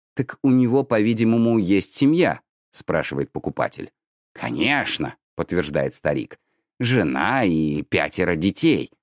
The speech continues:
«И они, наверное, любят ходить на ипподром», допытывается юноша. «Как все жители Царьграда», отвечает торговец.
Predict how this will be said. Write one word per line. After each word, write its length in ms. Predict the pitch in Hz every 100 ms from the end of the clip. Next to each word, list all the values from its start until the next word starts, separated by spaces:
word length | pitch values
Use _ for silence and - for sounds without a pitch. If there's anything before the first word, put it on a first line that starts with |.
| _ _ _ -
«И 160 | 143
они, 440 | 110 87 69 78 120
наверное, 560 | 160 135 113 117 120
любят 380 | 104 82 98 147
ходить 420 | - 90 76 85
на 140 | 131 135
ипподром», 540 | - 196 226 233 - - _ _ -
допытывается 680 | 80 - 80 69 71 - 78
юноша. 480 | 78 58 - - - _ _ _ _ _ _
«Как 360 | 82 80 -
все 460 | - - - 139 95
жители 520 | 107 87 101 131 143
Царьграда», 840 | 139 104 101 143 143 90 80 123 - _ _
отвечает 540 | - 78 78 - 71 -
торговец. 560 | 76 65 67 60 -